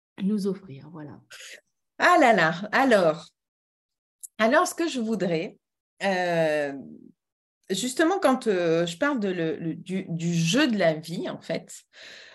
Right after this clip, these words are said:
Speaker 2: euh, moi, j'ai, j'ai besoin aussi dans ma journée ou à certains moments, en fonction de mes émotions, quand j'ai envie de ré-, de, d'é-, d'élever,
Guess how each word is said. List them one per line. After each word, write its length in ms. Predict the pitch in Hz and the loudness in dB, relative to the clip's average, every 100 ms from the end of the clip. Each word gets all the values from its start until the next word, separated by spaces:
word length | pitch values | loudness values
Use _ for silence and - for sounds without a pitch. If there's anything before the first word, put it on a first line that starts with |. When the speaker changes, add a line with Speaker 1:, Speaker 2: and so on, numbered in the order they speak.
| _ - | _ -4
Speaker 2:
euh, 280 | 185 180 170 | 0 2 4
moi, 580 | 170 165 165 - 202 359 | 2 0 -2 0 0 0
j'ai, 340 | 233 226 175 - | 0 -4 -4 -6
j'ai 240 | 175 190 | -4 -2
besoin 460 | 170 202 208 214 269 | 0 2 2 0 -2
aussi 240 | 240 254 | -4 -4
dans 120 | 226 196 | -4 -2
ma 160 | 175 | -2
journée 460 | 185 190 165 165 233 | -2 -2 -2 -2 0
ou 100 | 180 | 0
à 80 | 160 | -2
certains 380 | 240 233 262 | -4 -6 -4
moments, 500 | 226 170 160 226 269 _ _ _ | -2 -2 -2 -4 -6 _ _ _
en 140 | 214 240 | -4 -2
fonction 440 | - 294 - 285 | -2 -4 -2 -2
de 80 | 226 | 0
mes 240 | 208 190 | 0 0
émotions, 460 | 202 180 165 - 247 | -2 -2 -4 -4 -6
quand 180 | 247 196 | -4 -2
j'ai 160 | 208 | 0
envie 440 | 202 220 220 254 285 | 0 -2 -4 -4 -4
de 100 | 185 | -4
ré-, 1000 | 165 170 214 285 294 277 254 220 180 170 | -6 -6 -4 -2 0 0 0 0 -4 -6
de, 200 | 170 175 | -6 -10
d'é-, 400 | 160 165 240 208 | -8 -4 -4 0
d'élever, 720 | 202 285 240 196 233 254 320 | 2 4 4 2 0 -2 -6